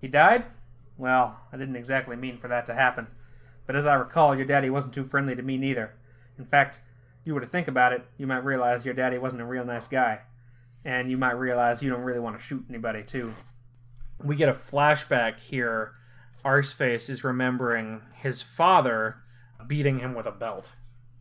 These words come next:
Speaker 1: As in front of Jesse, he, uh, tears up and lowers the gun and falls to his knees.
Speaker 2: "I'm sorry."
Speaker 1: "I'm sorry too, son. It's okay." Inside, we find the gang buying Arseface a cup of coffee.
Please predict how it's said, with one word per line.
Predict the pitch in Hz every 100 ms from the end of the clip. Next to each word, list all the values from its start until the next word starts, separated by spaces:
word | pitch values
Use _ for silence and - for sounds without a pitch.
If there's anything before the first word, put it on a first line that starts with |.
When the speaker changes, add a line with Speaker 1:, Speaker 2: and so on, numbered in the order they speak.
| - -
Speaker 1:
As | 160 151 135 - -
in | 160 139
front | 160 143
of | 131
Jesse, | 139 135 123 117
he, | 113 127 120 117
uh, | 117 113 113 -
tears | 156 143 139
up | 127 123 -
and | 120 110 113
lowers | 117 107
the | -
gun | 107 92 76 -
and | - -
falls | - 117 110
to | 123
his | 107
knees. | 110 98 117 - - - - - - - -
Speaker 2:
"I'm | 180 185
sorry." | - 107 87 90 - - - - - - - - -
Speaker 1:
"I'm | 143 135
sorry | 151 131 120
too, | 131 117
son. | - 120 117 - - - -
It's | -
okay." | 120 - 92 117 - - - - - - - -
Inside, | 151 214 226 202
we | 160
find | 180 160
the |
gang | 143 160 156
buying | 151 147 139
Arseface | 143 139 - 143
a | -
cup | 151 139
of |
coffee. | - 143 120 104